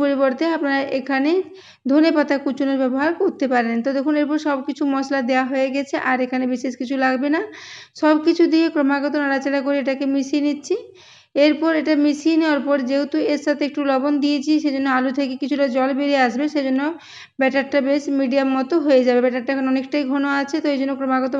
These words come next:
ভালো করে নাড়াচাড়া করে এটাকে মিশিয়ে নিচ্ছি। তো এটা যখন খুব ভালো করে মেশানো হয়ে যাবে, তখন এখানে দিয়ে দেবো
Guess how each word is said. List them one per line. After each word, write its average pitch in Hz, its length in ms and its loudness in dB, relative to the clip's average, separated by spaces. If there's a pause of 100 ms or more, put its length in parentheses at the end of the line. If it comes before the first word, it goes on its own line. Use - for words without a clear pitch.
ভালো 254 200 0
করে 254 200 -2
নাড়াচাড়া 247 420 0
করে 262 180 0
এটাকে 247 220 -4 (120)
মিশিয়ে 262 360 -2
নিচ্ছি। 226 340 -4 (4000)
তো - 20 -2 (100)
এটা 294 200 4
যখন 330 200 2
খুব 330 180 2
ভালো 285 200 4
করে 311 180 2
মেশানো 320 340 0
হয়ে 320 200 2
যাবে, 330 140 2 (140)
তখন 285 220 0 (120)
এখানে 311 300 2 (540)
দিয়ে 294 180 6
দেবো 285 140 0